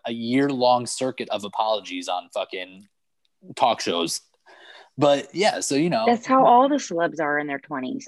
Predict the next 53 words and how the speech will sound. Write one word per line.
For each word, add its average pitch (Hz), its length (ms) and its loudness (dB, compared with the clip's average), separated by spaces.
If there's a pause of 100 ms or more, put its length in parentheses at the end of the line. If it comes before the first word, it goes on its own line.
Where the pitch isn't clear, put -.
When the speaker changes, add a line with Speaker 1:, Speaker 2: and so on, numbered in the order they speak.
Speaker 2:
Almost 220 440 2
Speaker 1:
Yeah. 185 100 -2
Speaker 2:
all 208 200 0
of 180 120 -2
them 139 320 -4
in 165 140 -4
their 165 100 -2
Speaker 1:
It 160 60 -4
is 165 60 0
Speaker 2:
twenties 285 300 2
Speaker 1:
what 294 100 6
Speaker 2:
are 285 60 2
Speaker 1:
it 285 80 0
is. 277 220 6 (100)
Speaker 2:
fucking 170 60 4
up 165 100 4
Speaker 1:
Like, 160 140 4
Speaker 2:
and 165 100 -4
Speaker 1:
they 156 40 -2
fuck 147 420 2 (180)
Speaker 2:
apologizing. 254 80 0
Speaker 1:
up 240 180 2
just, - 320 -6 (380)
like, 208 220 0
even 247 300 2 (240)
as 175 120 -6
much 220 220 -2
as 190 80 -10
I 143 120 -4
hate 127 220 -10
him. 90 180 -20 (640)
Bieber. 117 340 0 (340)
Bieber 220 280 -2
was 240 180 -2
the 233 100 -4
same 233 280 -2
way. 240 180 0
Speaker 2:
Oh, 262 260 6
I 214 60 6
was 214 100 2
just 226 160 0
Speaker 1:
Bieber 226 40 -2
Speaker 2:
gonna 220 160 2
say 214 220 2
that. 156 200 2
He 185 100 -2
has 185 120 2
a 190 40 -4
whole 208 180 -2
Speaker 1:
Yeah. - 80 -4
Speaker 2:
song 214 260 2
about 123 240 -2
it. - 100 -6